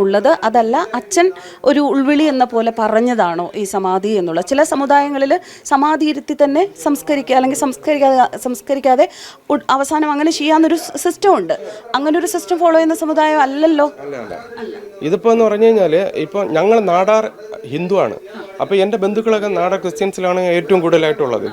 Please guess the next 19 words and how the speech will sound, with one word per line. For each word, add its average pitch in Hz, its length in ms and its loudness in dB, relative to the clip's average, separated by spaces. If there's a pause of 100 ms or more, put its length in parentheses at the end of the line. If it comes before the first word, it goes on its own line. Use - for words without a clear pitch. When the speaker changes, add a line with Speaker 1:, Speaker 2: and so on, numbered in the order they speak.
(160)
Speaker 2:
എല്ലാം 190 200 0
ക്രിസ്ത്യൻസ്, 175 360 -4
എല്ലാവരും 180 300 0
ഹിന്ദു 220 240 0
ആയിരുന്നു. 208 240 2
വിവാഹം 202 220 0
കഴി-, 196 220 2
മാരേജ് 214 260 4
കഴിഞ്ഞപ്പോൾ 202 280 -4 (420)
എല്ലാവരും 208 280 -2
പള്ളിയിലോട്ട്. 180 400 0
അപ്പൊ 185 160 -2
ഞങ്ങൾ 196 160 -2 (120)
പള്ളിയിലോട്ട് 208 460 0 (380)
വലിയ 185 220 0
ഇതില്ല, 143 180 -2
എന്നാലും 196 240 0
വിശ്വാസമുണ്ട്. 247 640 0
അവരവരുടെ, 220 360 2